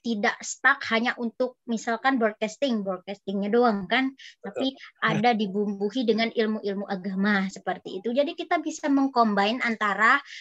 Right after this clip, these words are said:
Speaker 1: bisa dibilang dunia dan akhiratnya kita itu combine gitu, seperti itu. Jadi, eh, sah-sah saja seorang, eh, lulusan K P I ataupun anak K P I menjadi apa yang dia bisa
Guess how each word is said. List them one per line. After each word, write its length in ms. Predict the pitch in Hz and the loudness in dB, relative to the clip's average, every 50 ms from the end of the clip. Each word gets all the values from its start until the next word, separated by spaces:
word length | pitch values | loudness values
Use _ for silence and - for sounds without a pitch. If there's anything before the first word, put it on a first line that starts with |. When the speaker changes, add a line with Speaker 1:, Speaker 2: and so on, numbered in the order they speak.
| - - - | -16 -10 -8
Speaker 1:
bisa 240 | 220 247 254 247 | -4 -2 -2 -2
dibilang 400 | 233 240 214 226 226 254 262 285 285 - _ _ - | -2 -2 0 2 2 2 2 0 -4 -10 _ _ -4
dunia 340 | 214 247 233 247 262 262 233 | -2 0 0 2 2 2 2
dan 160 | 254 247 240 | 2 0 0
akhiratnya 540 | - 226 220 226 220 226 233 - 233 226 - | -2 -2 0 -2 -2 -2 -4 -6 -8 -8 -8
kita 160 | 233 - - - | -12 -14 -14 -8
itu 100 | 269 - 330 - | -6 -6 -4 0
combine 540 | - 233 247 247 262 233 208 190 190 190 180 | 2 4 6 8 8 6 4 2 -2 -4 -6
gitu, 180 | 185 - - 170 - - _ _ _ _ | -8 -10 -14 -16 -18 -20 _ _ _ _
seperti 540 | _ _ - 202 202 196 - - 202 - - | _ _ -8 -8 -8 -8 -10 -10 -12 -10 -8
itu. 100 | 226 226 | -8 -6
Jadi, 260 | 220 269 262 330 349 - - _ _ _ _ - - 247 | -4 -4 -4 -6 -8 -10 -12 _ _ _ _ -2 2 4
eh, 480 | 254 247 247 240 240 240 247 247 247 240 - - - - - - - - - _ _ _ _ _ _ _ _ _ - - - | 4 6 6 6 6 4 4 2 0 -2 -8 -16 -20 -20 -20 -20 -20 -20 -20 _ _ _ _ _ _ _ _ _ -2 2 2
sah-sah 320 | 311 302 - - 311 302 | 2 2 2 0 0 0
saja 480 | 294 - 370 427 466 269 240 262 294 - - | 2 4 4 4 6 6 6 6 4 4 0
seorang, 600 | - - 277 - 262 262 254 247 247 254 247 240 - _ - | -2 -4 0 2 4 4 4 4 4 2 -2 -6 -10 _ -4
eh, 560 | 254 262 262 254 254 247 247 247 247 247 247 240 - - - - - - 269 | 0 2 4 4 4 4 4 2 2 0 -2 -4 -10 -18 -20 -20 -10 -6 -4
lulusan 480 | 262 262 262 254 262 247 - 247 240 240 | -4 -2 -2 -2 -2 0 0 0 0 2
K 160 | - 233 220 226 | 0 0 -2 0
P 80 | - 220 208 | -2 -4 -2
I 400 | 208 208 269 302 339 392 403 - - | -2 -4 -4 -2 0 0 0 0 -2
ataupun 480 | 240 - - 254 240 240 - 247 254 - | -4 -4 -6 -6 -6 -4 -6 -4 -4 -2
anak 240 | 240 240 233 - - | -2 -2 -4 -2 0
K 160 | 220 208 - | -2 -2 0
P 40 | - 220 | -2 -4
I 220 | - - 311 349 349 - - _ _ - | -4 -4 -6 -6 -6 -8 -14 _ _ -6
menjadi 600 | 247 233 240 233 233 208 208 214 202 202 196 254 - - - | -2 0 2 2 2 2 2 0 0 0 -2 -6 -8 -4 -4
apa 320 | - - - - 302 311 294 | -4 -2 0 0 0 0 0
yang 240 | 269 262 226 226 | 0 -2 -2 -2
dia 160 | 220 208 202 190 | -2 -2 -4 -4
bisa 280 | 185 190 - - 170 | -6 -10 -14 -16 -16